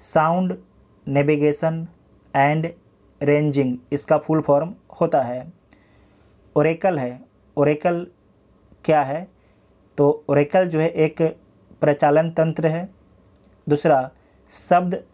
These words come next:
संसाधक सॉफ्टवेयर है ओरेकल, तो डी इसका राइट आंसर हो जाएगा। निम्नलिखित में से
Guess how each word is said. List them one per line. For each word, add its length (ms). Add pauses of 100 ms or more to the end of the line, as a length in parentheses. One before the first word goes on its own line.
(180)
संसाधक 800
सॉफ्टवेयर 600
है 200 (200)
ओरेकल, 460 (480)
तो 300
डी 120
इसका 500 (120)
राइट 240
आंसर 180
हो 80
जाएगा। 300 (1000)
निम्नलिखित 400
में 120
से 320